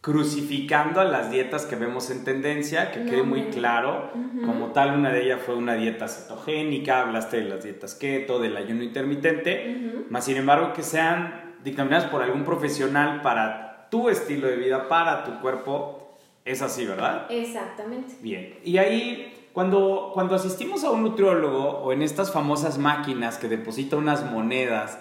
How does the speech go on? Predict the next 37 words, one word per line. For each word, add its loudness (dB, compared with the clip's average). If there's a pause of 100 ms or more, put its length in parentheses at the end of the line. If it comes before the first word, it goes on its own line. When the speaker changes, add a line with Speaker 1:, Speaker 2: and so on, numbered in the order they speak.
(340)
Speaker 1:
y -8
te 0
van 2
a 4
entregar 2
todo 4
un 0
expediente, 0
¿no? 2
De 0
tu -2
Speaker 2:
Sí. 0
Speaker 1:
yo 4
interno. -2 (340)
Speaker 2:
Sí. -8
Speaker 1:
Eh, -10
aparece 2
el -2
peso, 2 (640)
que 2
es -4
con 2
lo 0
que -2
batalla 2
la 2
mayoría -4
de 2
las -2
personas, 0
y 4
en 0
segunda 2
el 2
I 4
M 0
C. -10